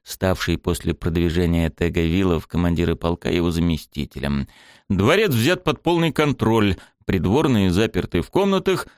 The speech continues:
оставшиеся гвардейцы обезоружены, в плен взяты командир ополчения и начальник тайной канцелярии.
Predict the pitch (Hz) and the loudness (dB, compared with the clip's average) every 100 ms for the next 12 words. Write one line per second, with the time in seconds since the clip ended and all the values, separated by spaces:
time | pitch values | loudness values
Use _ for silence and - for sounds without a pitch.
0 | _ 98 - 165 151 120 113 98 104 107 | _ -2 2 0 2 0 2 2 4 4
1 | 107 120 - 95 92 98 98 110 180 156 | 2 0 0 0 2 2 2 2 2 2
2 | 165 160 - 104 139 117 87 95 110 - | 0 0 0 2 4 4 4 4 4 2
3 | 85 - 90 92 90 92 82 87 85 - | -2 2 4 4 4 4 2 2 0 0
4 | 135 147 135 95 87 82 - 107 104 - | 2 4 4 4 4 2 2 2 4 2
5 | - 90 90 87 - 82 85 78 73 67 | 2 4 4 2 0 -2 0 0 2 0
6 | 67 62 | 0 -2